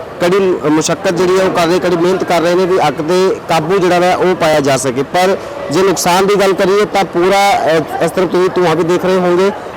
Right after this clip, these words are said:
ਤੇ ਨਾਲ ਹੀ ਜਿਹੜਾ ਸ਼ੈੱਡ ਹੈਗਾ, ਸ਼ੈੱਡ ਪੂਰਾ ਦਬ ਚੁੱਕਾ ਹੈਗਾ, ਉੱਪਰੋਂ ਸ਼ੈੱਡ ਵੀ ਥੱਲੇ ਡਿੱਗ ਚੁੱਕਾ ਹੈਗਾ ਤੇ ਸਮਾਨ ਜਿਹੜਾ ਸਾਰਾ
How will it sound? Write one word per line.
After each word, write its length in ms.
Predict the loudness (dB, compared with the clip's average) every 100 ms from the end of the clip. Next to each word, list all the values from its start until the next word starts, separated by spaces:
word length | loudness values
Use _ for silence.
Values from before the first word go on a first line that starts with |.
| -14 -4
ਤੇ 60 | 0
ਨਾਲ 340 | 2 2 2
ਹੀ 320 | 2 2 0 -2 -8 -10 -10 -4
ਜਿਹੜਾ 220 | 0 0
ਸ਼ੈੱਡ 320 | 0 0 2
ਹੈਗਾ, 260 | 2 2 0
ਸ਼ੈੱਡ 380 | 0 0 0 -2
ਪੂਰਾ 600 | -2 0 2 4 2 0 -6 -4
ਦਬ 140 | -2 0
ਚੁੱਕਾ 240 | -2 0 2
ਹੈਗਾ, 240 | 2 2
ਉੱਪਰੋਂ 260 | 0 0 0
ਸ਼ੈੱਡ 240 | 0 0
ਵੀ 100 | 0
ਥੱਲੇ 280 | 0 0 2
ਡਿੱਗ 140 | 0
ਚੁੱਕਾ 260 | -2 -2 0
ਹੈਗਾ 180 | 2 0
ਤੇ 120 | 0
ਸਮਾਨ 460 | 0 0 2 2
ਜਿਹੜਾ 200 | 2 0
ਸਾਰਾ 460 | 0 0 2 2